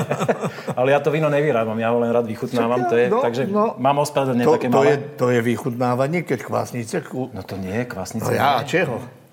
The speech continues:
Speaker 2: Pokiaľ to víno není čisté, to není, to není víno.
Speaker 1: Ale vie sa vyčistiť aj samovolne,
Speaker 2: No,
Speaker 1: alebo musí
Speaker 2: áno,
Speaker 1: prísť filtrom?
Speaker 2: samozrejme vec.
Speaker 1: Samovolne,
Speaker 2: Samozrejme
Speaker 1: pekne.
Speaker 2: vec.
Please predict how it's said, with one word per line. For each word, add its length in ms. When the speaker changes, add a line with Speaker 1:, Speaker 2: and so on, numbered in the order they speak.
Speaker 2:
Pokiaľ 280
to 100
víno 300
není 180
čisté, 480
to 160
není, 300
to 160
není 320
víno. 220
Speaker 1:
Ale 160
vie 80
sa 160
vyčistiť 400
aj 20
samovolne, 460
Speaker 2:
No, 80
Speaker 1:
alebo 80
musí 160
Speaker 2:
áno, 80
Speaker 1:
prísť 140
filtrom? 120
Speaker 2:
samozrejme 380
vec. 140
Speaker 1:
Samovolne, 500
Speaker 2:
Samozrejme 540
Speaker 1:
pekne. 180
Speaker 2:
vec. 120